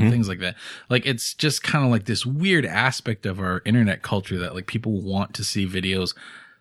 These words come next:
Speaker 2: maybe of things that they shouldn't have or can't have.
Speaker 1: Mm-hmm.
Speaker 2: I don't know what it is.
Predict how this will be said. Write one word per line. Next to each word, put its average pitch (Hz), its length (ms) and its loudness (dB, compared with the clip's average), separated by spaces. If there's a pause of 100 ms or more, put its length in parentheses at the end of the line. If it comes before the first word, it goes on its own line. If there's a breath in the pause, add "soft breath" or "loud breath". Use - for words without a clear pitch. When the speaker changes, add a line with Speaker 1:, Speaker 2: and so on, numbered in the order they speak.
(140)
Speaker 2:
maybe 117 240 6
of 98 80 0
things 110 300 2
that 101 120 -6
they 90 100 -10
shouldn't 135 500 0
have 107 380 0
or 85 100 -6
can't 120 400 0
have. 120 360 2
Speaker 1:
Mm-hmm. 95 220 6
Speaker 2:
I - 40 4
don't 127 120 6
know 101 100 4
what 95 160 0
it 90 120 -2
is. 80 180 -6